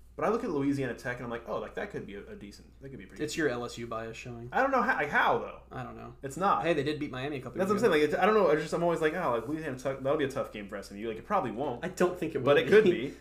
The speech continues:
Speaker 1: And they play at T C U and in non-conference, and then in, in the conference in consecutive weeks they play at Houston, at Memphis,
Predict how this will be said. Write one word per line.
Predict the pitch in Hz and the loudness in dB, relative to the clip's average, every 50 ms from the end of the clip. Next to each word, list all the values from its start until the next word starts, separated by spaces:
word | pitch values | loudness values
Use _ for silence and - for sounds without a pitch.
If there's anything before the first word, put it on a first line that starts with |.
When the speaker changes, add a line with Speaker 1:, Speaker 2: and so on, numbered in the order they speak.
| - - - - | -20 -18 -2 2
Speaker 1:
And | 143 147 151 | 4 4 6
they | 143 | 6
play | 139 151 143 | 6 6 6
at | 139 139 - | 8 6 6
T | - 139 139 131 | 2 0 -2 0
C | - 135 | 0 0
U | 131 135 127 113 107 104 104 - - - | 0 0 0 0 -2 -4 -8 -10 -10 -6
and | 117 117 113 110 107 107 107 110 | -4 -2 -2 -2 -2 -4 -8 -6
in | 113 | -2
non-conference, | 120 120 123 123 - 110 104 98 101 104 101 98 - | 0 0 0 0 -2 -4 -4 -4 -6 -8 -10 -10 -12
and | 117 117 | -8 -6
then | 113 113 113 110 | -4 -4 -4 -4
in, | 107 110 113 120 | -6 -8 -8 -10
in | 120 120 | -8 -8
the | 117 | -8
conference | 113 - 127 123 120 120 117 113 107 - - - - - | -6 -4 -4 -4 -2 -4 -6 -6 -6 -8 -12 -16 -14 -14
in | 127 123 | -10 -8
consecutive | 127 117 - - 151 143 143 135 123 107 107 | -8 -6 0 0 0 0 2 0 0 0 -2
weeks | 123 120 120 - | -4 -6 -6 -4
they | 113 110 | -6 -4
play | - - 110 104 - | -2 -2 -4 -4 -2
at | 113 120 113 - - | -2 -2 -2 -4 -6
Houston, | 123 113 - - - 113 107 110 | -10 -12 -12 -12 -12 -12 -12 -8
at | 107 113 113 107 110 | -6 -6 -6 -6 -6
Memphis, | 113 107 107 - 110 107 101 101 - - - | -8 -10 -10 -8 -8 -8 -8 -8 -10 -16 -20